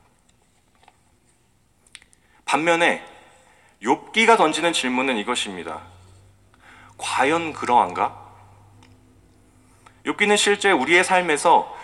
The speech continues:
그렇지 않은 경우도 있다는 점을 인정합니다. 욥기는 의인도 교난을 받고 악인도 잘 살 수 있는 이 현실을 외면하지 않고 신앙의 차원에서 풀어보고자 합니다.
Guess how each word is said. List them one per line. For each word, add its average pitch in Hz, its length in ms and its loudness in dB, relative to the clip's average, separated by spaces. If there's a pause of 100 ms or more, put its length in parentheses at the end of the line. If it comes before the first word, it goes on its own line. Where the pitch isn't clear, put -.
그렇지 175 520 0
않은 196 420 4
경우도 170 460 4
있다는 147 340 0
점을 135 480 0
인정합니다. 123 880 -2 (400)
욥기는 156 540 0
의인도 190 640 2
교난을 143 440 2
받고 - 600 -2 (240)
악인도 196 840 2
잘 123 260 0
살 139 160 2
수 139 160 -4
있는 131 220 -2
이 107 80 -4
현실을 135 720 -4
외면하지 135 500 0
않고 110 480 -2 (680)
신앙의 202 460 2
차원에서 175 560 2
풀어보고자 156 640 2
합니다. 92 380 -6